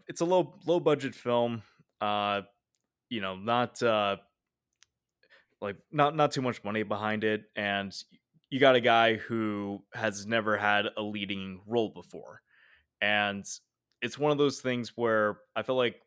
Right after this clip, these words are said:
the right, the right actor really did elevate this movie, because this very well easily, like, if this, if it wasn't for Terry O'Quinn, this movie,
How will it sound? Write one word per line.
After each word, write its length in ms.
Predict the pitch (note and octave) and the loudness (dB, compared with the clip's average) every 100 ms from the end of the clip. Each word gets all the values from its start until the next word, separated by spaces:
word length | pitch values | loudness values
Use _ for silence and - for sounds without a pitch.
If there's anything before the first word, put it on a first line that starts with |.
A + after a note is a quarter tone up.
| _ _ _ _ _ | _ _ _ _ _
the 160 | G#2+ A2 | -6 -6
right, 640 | G#2 G#2 A#2+ C#3+ C#3+ - - - - _ _ - | -4 0 2 2 -2 -8 -8 -8 -10 _ _ -8
the 80 | A#2 | 2
right 220 | C#3+ D#3+ | 4 4
actor 760 | C3 A#2+ - - G#2 F#2+ F#2 - - _ _ _ _ _ _ _ _ - | 4 4 2 -2 -2 -2 -4 -10 -20 _ _ _ _ _ _ _ _ -18
really 440 | A#2 A#2 C#3 C3 | -8 2 4 4
did 180 | A2+ A2+ | 0 0
elevate 580 | G2+ G#2 F#2+ F#2+ F#2 _ - | 0 0 -2 -6 -6 _ -16
this 340 | G2+ G2 - | -10 -8 -8
movie, 300 | G2+ F#2 F#2 | -8 -10 -10
because 640 | F2+ F#2+ A2+ G#2 F#2+ - - - - _ | -12 -4 0 0 -2 -10 -14 -20 -20 _
this 260 | A2+ A#2+ - | -6 -4 -4
very 300 | G#2+ B2+ D#3+ | 0 4 4
well 220 | D#3 C#3 | 4 2
easily, 640 | C3 A2 A2+ A2 G#2+ G#2 _ _ _ _ _ _ - | 0 -2 -2 0 0 -4 _ _ _ _ _ _ -8
like, 160 | A#2 A2 | -4 0
if 140 | B2 | 0
this, 180 | A#2 D#3 | 2 0
if 220 | D#3+ A#2+ | 0 0
it 40 | C#3 | 2
wasn't 260 | D3+ D3+ | 4 2
for 100 | C#3+ | 0
Terry 280 | C3 C#3+ C3 | 0 2 2
O'Quinn, 420 | A#2+ - A#2 G#2 | 2 0 -2 -2
this 200 | G#2+ G#2 | -4 -6
movie, 500 | A#2+ A2+ A2+ A2 G#2+ | -6 -2 0 2 0